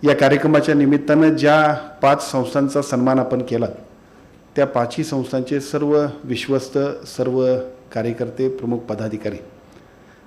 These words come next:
आणि एका अतिशय चांगल्या कार्यक्रमाच्या निमित्तानं व्यासपीठावर आणि व्यासपीठासमोर उपस्थित असणारे या जिल्ह्यातील आणि विशेषतः आगवणे परिवाराशी संबंधित असणारे किंवा त्यांच्याशी, त्यांच्यावरती प्रेम करणारे असे सगळे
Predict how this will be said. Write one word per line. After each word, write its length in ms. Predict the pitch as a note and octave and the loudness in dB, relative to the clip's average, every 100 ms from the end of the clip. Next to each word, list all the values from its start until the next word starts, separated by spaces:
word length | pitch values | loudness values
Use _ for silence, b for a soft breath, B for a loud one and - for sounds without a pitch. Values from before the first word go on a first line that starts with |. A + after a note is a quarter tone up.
| - | -4
आणि 120 | C3 | -2
एका 180 | C#3+ D#3+ | 2 4
अतिशय 300 | D#3+ E3 F#3 | 4 2 2
चांगल्या 340 | E3 D3 D3+ | 2 4 4
कार्यक्रमाच्या 560 | D#3 D3 C#3+ D3 C#3+ D3 | 4 2 2 0 2 2
निमित्तानं 480 | C#3 C#3 C#3+ C#3+ D3 | 2 2 2 2 4
व्यासपीठावर 680 | C3+ A2+ - C#3 C3+ C#3 | 2 0 -2 2 4 4
आणि 120 | C#3 C#3+ | 4 4
व्यासपीठासमोर 760 | B2+ - C#3 C#3 C3 C3 C#3+ | 2 2 0 0 -2 0 2
उपस्थित 360 | C#3 C3 B2 B2 | 2 0 -4 -4
असणारे 340 | A2+ B2 B2+ C3+ | -4 -4 0 2
या 120 | C3 C3 | 4 2
जिल्ह्यातील 600 | B2 A#2+ B2 A#2+ C#3+ C#3 | 2 0 -2 -2 -2 -2
आणि 160 | B2+ | -4
विशेषतः 460 | B2 A#2 C#3+ C3 E3 | -4 -4 -4 -4 -2
आगवणे 360 | C3 A#2 C3 C#3 | 0 2 2 2
परिवाराशी 840 | B2+ B2+ B2 B2 - - - D3+ D3+ B B B - - | 0 0 0 0 -4 -8 -6 -6 -8 B B B -8 0
संबंधित 460 | C3+ D#3+ D#3+ C#3+ | 2 4 2 2
असणारे 360 | B2 - B2 A#2+ | 0 2 0 0
किंवा 200 | B2 B2+ | 0 0
त्यांच्याशी, 1200 | B2 A#2 C3+ C3+ C3 - - - - - - - C#3+ | 0 0 2 0 0 -8 -18 -20 -20 -20 -18 -10 -4
त्यांच्यावरती 520 | B2+ B2 B2 C3+ C3 C#3 | 0 0 2 0 0 -2
प्रेम 240 | B2+ B2+ | 0 0
करणारे 280 | B2+ B2 B2 | 0 -2 -4
असे 200 | A#2+ D3 | -6 -8
सगळे 360 | - C#3 D3 | -4 0 2